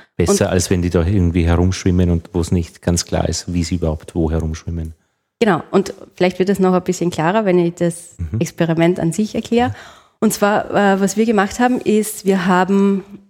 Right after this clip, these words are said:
Speaker 2: ähm, Zellen, äh, wachsen lassen auf mikrostrukturierten Oberflächen. Ähm, das ist so, so eine Art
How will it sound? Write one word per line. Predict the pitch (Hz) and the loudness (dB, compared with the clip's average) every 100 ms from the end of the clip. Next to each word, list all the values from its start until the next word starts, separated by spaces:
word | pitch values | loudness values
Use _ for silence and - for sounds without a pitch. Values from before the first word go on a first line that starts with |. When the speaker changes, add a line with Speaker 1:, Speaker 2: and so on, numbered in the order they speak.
| _ - | _ 0
Speaker 2:
ähm, | 185 180 180 175 180 - - | 4 4 4 4 0 -10 -14
Zellen, | - 175 202 254 285 320 - _ _ _ _ _ | 0 2 4 4 2 0 -6 _ _ _ _ _
äh, | - 180 170 | 0 2 2
wachsen | 185 - 220 | -2 -2 0
lassen | 214 - 220 - - | 0 0 -2 -2 2
auf | 175 180 180 - - | 4 2 -2 -10 -2
mikrostrukturierten | 196 - 202 - 185 - 175 175 170 | -2 0 -4 -4 -6 -2 0 2 0
Oberflächen. | 160 156 - - - - _ _ _ _ _ _ - | -2 -4 -6 -12 -14 -20 _ _ _ _ _ _ -2
Ähm, | 196 196 190 180 - - | 2 2 2 0 -6 -4
das | 196 | -2
ist | 214 - | 0 0
so, | 214 202 208 190 - _ _ _ _ _ _ _ _ _ _ _ _ - | 2 4 2 0 -6 _ _ _ _ _ _ _ _ _ _ _ _ -10
so | - 190 185 | -2 2 2
eine | - 170 175 170 | 4 2 2 0
Art | 160 156 - - | 0 -2 -4 -20